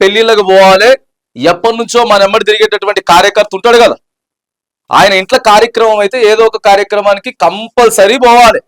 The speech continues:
పోయినప్పుడు అడుగుతుర్రట, జనాలు వస్తారు కదా, జనాలు వచ్చినప్పుడు, "సార్, వానలు పడతా ఉన్నాయి, మేడం, వానలు పడతా ఉన్నాయి, ఎప్పుడు ఇస్తారు రైతు భరోసా?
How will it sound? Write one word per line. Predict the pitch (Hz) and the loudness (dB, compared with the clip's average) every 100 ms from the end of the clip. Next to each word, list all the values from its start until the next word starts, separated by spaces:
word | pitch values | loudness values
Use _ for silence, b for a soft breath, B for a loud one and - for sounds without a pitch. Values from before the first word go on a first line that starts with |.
| _ _ _ _ _ _ 214 | _ _ _ _ _ _ 0
పోయినప్పుడు | 247 285 277 254 277 247 226 - - | 2 4 0 0 0 2 0 -4 0
అడుగుతుర్రట, | 190 240 277 277 254 180 - _ | 0 0 -2 -2 -2 -2 -8 _
జనాలు | 117 190 254 | -2 2 2
వస్తారు | 240 - 285 | 2 2 2
కదా, | 277 - _ _ _ _ _ _ _ | 2 0 _ _ _ _ _ _ _
జనాలు | 131 202 262 | -2 2 2
వచ్చినప్పుడు, | 247 254 262 262 247 | 0 0 -4 -2 -2
"సార్, | - 214 247 | 2 4 4
వానలు | 202 220 269 254 | 2 0 0 0
పడతా | 240 247 240 | -2 0 0
ఉన్నాయి, | 240 226 208 _ _ _ _ _ _ _ _ _ _ | 2 0 -2 _ _ _ _ _ _ _ _ _ _
మేడం, | 135 226 269 | -2 0 2
వానలు | 277 254 269 269 269 | 2 2 2 2 0
పడతా | 254 262 | 2 2
ఉన్నాయి, | 254 247 | 4 2
ఎప్పుడు | 220 190 190 262 | 2 0 -2 -6
ఇస్తారు | 254 262 226 | 0 2 2
రైతు | 220 220 | 2 2
భరోసా? | 180 226 226 185 | 0 2 2 -2